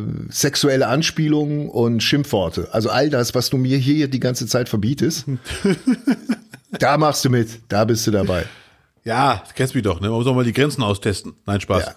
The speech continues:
Speaker 2: Gut. Ja. Hast du be-, beide Folgen gesehen, die verfügbar
Speaker 1: Ich hab
Speaker 2: sind?
Speaker 1: beide, beide Folgen, äh, gebinge-wa-, gebinge-watched, heißt das, nicht? Ja, doch, macht man.
Speaker 2: Durchgeboxt.
Speaker 1: Durchgeboxt. Nee,
Speaker 2: Du
Speaker 1: nicht
Speaker 2: hast
Speaker 1: durchgeboxt.
Speaker 2: beide Folgen.
Speaker 1: Nee, also A, das, das neue Studio sieht bombastisch aus.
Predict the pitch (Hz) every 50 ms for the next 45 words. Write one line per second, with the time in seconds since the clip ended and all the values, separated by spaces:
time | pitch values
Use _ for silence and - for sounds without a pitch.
0 | - - - - - - _ _ - 92 - - - _ _ _ _ _ _ _
1 | 131 123 - - _ - 127 135 - 175 147 127 120 117 110 143 208 233 226 -
2 | 214 220 208 190 160 170 226 233 202 165 170 156 220 226 - - 131 117 110 107
3 | 110 92 73 107 - - 104 107 113 113 101 - 123 113 110 110 107 104 104 101
4 | 101 95 - - 104 98 95 95 92 90 95 98 113 107 101 117 117 123 120 110
5 | 98 98 80 - - - - 113 104 131 139 147 - - - 98 82 78 - -
6 | - - _ _ - 78 - - - - - - - _ - 110 147 - - -
7 | _ _ _ _ - - - - - - - - 85 - _ _ _ _ _ -
8 | - - - - - 76 - - 135 135 - 107 90 90 87 - - - - -
9 | _ _ _ _ _ - 110 101 - - 87 - 80 80 - - - - _ -
10 | 135 196 220 - 120 - 107 - 330 311 - 80 90 117 95 90 - - - -
11 | - - - - - 117 - - 123 127 120 - - - - _ - 110 113 123
12 | 143 127 120 117 - - - 123 107 - 123 120 117 113 110 - - 127 135 165
13 | 175 170 160 - 175 165 - 156 143 135 151 147 - - 151 - 127 131 131 156
14 | 185 - - -